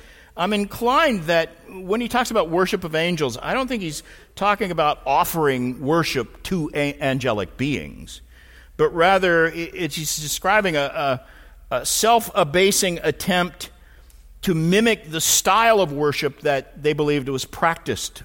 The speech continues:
by angels, where they would cover their faces and their feet and constantly recite the majesty and holiness of God. So that these guys were promoting an artificial brand of seraphic sanctimony, let's say,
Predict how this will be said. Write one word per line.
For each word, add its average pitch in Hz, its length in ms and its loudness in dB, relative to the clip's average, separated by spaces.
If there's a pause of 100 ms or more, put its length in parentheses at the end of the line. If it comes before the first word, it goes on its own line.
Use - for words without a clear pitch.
by 117 280 -2
angels, 95 600 -10
where 120 140 -2
they 120 100 0
would 113 180 -2 (360)
cover 180 240 0
their 117 160 -2
faces 151 560 -2
and 113 140 -6
their 107 100 -4
feet 160 400 -4
and 117 180 -8
constantly 127 800 -6 (340)
recite 156 600 0
the 127 120 -6
majesty 147 720 -2
and 110 120 -4
holiness 135 600 0
of 98 120 -10
God. 131 420 0 (760)
So 165 160 -2
that 160 180 -4
these 214 180 0
guys 220 280 2
were 165 160 2
promoting 170 640 0
an 147 100 -2
artificial 190 680 0
brand 156 500 2
of 120 340 -2
seraphic 160 840 0
sanctimony, 110 840 0
let's 85 300 -14
say, 67 300 -12